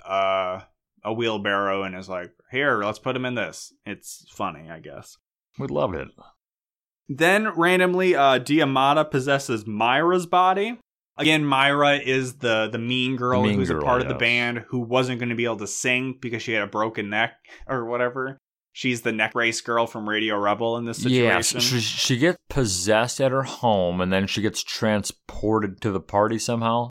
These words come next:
Speaker 2: via smoke. She turns into smoke.
Speaker 1: And it's also, I mean, we kind of figure out what's going on, but all we see is just red smoke go into her and possess her. We don't even see, like,
Speaker 2: Yeah.
Speaker 1: Diamata be like, "Ooh, I'm gonna take her." It's just red smoke, and then
Speaker 2: Her
Speaker 1: she,
Speaker 2: eyes turn
Speaker 1: she
Speaker 2: red,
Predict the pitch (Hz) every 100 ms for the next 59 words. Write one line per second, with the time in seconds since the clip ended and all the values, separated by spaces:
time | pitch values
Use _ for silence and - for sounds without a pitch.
0 | - 110 101 104 - 104 98 113 - 107
1 | 98 92 95 - 104 110 _ _ _ -
2 | 190 196 226 240 247 170 170 165 143 -
3 | 160 170 170 170 170 165 165 151 143 143
4 | 139 139 127 127 143 135 131 127 151 220
5 | 214 190 160 135 143 117 113 131 127 -
6 | 131 123 120 - 123 117 117 113 117 104
7 | 104 95 95 113 107 95 - 95 139 151
8 | 151 113 143 127 120 127 123 117 117 120
9 | 110 104 95 165 254 104 123 190 113 110
10 | 139 143 160 113 160 143 _ - 160 160
11 | - 151 151 151 135 131 135 139 110 131
12 | 143 98 95 110 107 - 104 90 82 78
13 | 71